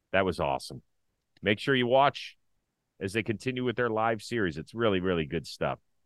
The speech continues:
Hopefully that will be part of that future. I would like to, to be a part of that somewhere down the road. Uh, let's talk about the big leaguers.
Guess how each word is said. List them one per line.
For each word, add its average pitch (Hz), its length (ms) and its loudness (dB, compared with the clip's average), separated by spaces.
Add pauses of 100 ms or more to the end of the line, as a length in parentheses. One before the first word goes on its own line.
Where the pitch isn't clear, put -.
(280)
Hopefully 202 300 8
that 185 220 8
will 156 200 0
be 170 120 -4
part 160 260 4
of 165 40 0
that 160 180 0
future. 170 380 -4
I 82 60 0
would - 100 -4
like 107 220 0
to, 110 240 -2 (640)
to 107 40 -6
be 107 120 -2
a 104 40 0
part 107 220 6
of 85 80 2
that 69 160 -2 (240)
somewhere 87 320 0
down 82 180 2
the 80 60 0
road. 73 260 0 (880)
Uh, 131 280 12
let's 147 200 8
talk 165 200 8
about 147 160 4
the 147 40 -4
big 175 160 6
leaguers. 131 460 6